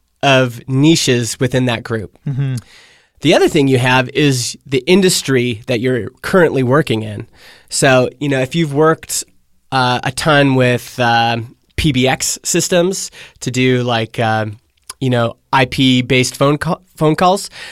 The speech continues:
Speaker 1: well, you've probably noticed tons of problems in that industry that you could solve.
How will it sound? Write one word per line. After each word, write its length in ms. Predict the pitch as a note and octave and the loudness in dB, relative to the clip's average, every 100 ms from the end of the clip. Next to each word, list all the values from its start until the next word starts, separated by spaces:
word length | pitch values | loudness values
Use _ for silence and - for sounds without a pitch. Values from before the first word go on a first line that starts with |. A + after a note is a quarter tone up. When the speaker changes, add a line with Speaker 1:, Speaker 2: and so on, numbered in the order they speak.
| - - - | -20 -14 0
Speaker 1:
well, 140 | C#3+ | 4
you've 240 | D3+ F3 - | 4 0 0
probably 320 | F3 D#3 C#3 | 2 4 4
noticed 440 | C3+ D#3+ C#3 - | 4 4 2 -2
tons 400 | - D#3 D#3+ D#3+ | -2 2 2 2
of 100 | C3+ | -2
problems 500 | - E3 D#3 C3 A#2 | 2 2 4 0 -2
in 80 | C3 | 0
that 160 | B2+ C#3+ | 0 0
industry 440 | E3 C#3+ - A#2 | 0 0 -4 -4
that 140 | A#2 | -4
you 60 | A#2 | -6
could 140 | B2 | -10
solve. 440 | - D#3 A#2+ A2 | -2 2 2 -2